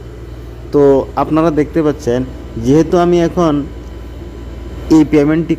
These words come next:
করব না, তাই আমি এখানে বিকাশের নাম্বারটি ব্যবহার করে পেমেন্টটি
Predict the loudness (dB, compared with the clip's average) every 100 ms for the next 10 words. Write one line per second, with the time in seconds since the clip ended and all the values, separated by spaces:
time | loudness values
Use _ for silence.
0 | 0 0 2 2 0 -4 -8 -16 -8 0
1 | 2 4 2 2 0 0 0 0 0 0
2 | 0 0 0 -2 -8 -12 -4 0 2 2
3 | 0 -2 0 2 2 0 0 -2 2 2
4 | 2 0 -2